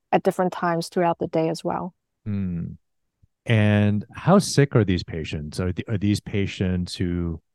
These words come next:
Speaker 2: would normally get admitted to an inpatient bed, but instead they are getting treatment in their own home?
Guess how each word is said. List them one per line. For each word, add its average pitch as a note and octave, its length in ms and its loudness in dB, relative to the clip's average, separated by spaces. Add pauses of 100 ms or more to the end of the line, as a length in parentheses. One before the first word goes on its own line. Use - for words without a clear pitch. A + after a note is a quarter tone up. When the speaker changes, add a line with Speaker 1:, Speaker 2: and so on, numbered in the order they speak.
(160)
Speaker 2:
would G#2+ 140 2
normally G2+ 400 4
get F#2 300 -2 (160)
admitted F#2 720 0
to G2 120 0
an E2+ 180 -2
inpatient F#2+ 680 -4
bed, F#2 320 -6
but E2+ 180 -4
instead F2+ 720 -6 (180)
they F2 240 -4
are E2+ 180 -6
getting E2 300 -8
treatment F#2 880 -8
in G#2 160 -2
their F#2 160 0
own F2+ 200 -2
home? F#2 360 -4